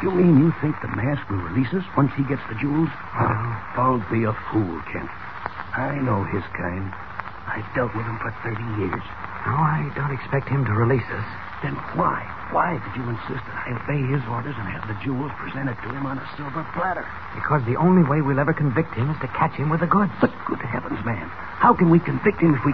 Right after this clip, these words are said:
Speaker 1: can't even lay our hands on him? Kent, I believe you're out of your mind.
Speaker 2: Not quite, Commissioner. How long has it been since you made that call to headquarters?
Speaker 1: Over an hour.
Speaker 2: Uh-huh.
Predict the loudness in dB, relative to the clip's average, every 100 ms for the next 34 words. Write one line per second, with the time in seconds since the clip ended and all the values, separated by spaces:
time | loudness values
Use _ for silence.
0 | 6 6 6 2 0 0 2 6 6 6
1 | -2 -6 -4 -6 -8 -12 -12 -10 -2 -2
2 | -2 -8 0 2 2 0 0 0 4 4
3 | 4 2 2 2 4 2 0 0 0 4
4 | 4 4 0 -4 -4 -4 -4 -8 -12 -10
5 | -10 -10 -10 -10 -10 -10 -2 4 6 6
6 | 4 2 2 2 0 -4 -2 -2 -2 0
7 | 0 0 -2 -2 -4 -4 -2 -2 0 0
8 | 2 2 2 -4 -8 -10 -6 -2 -2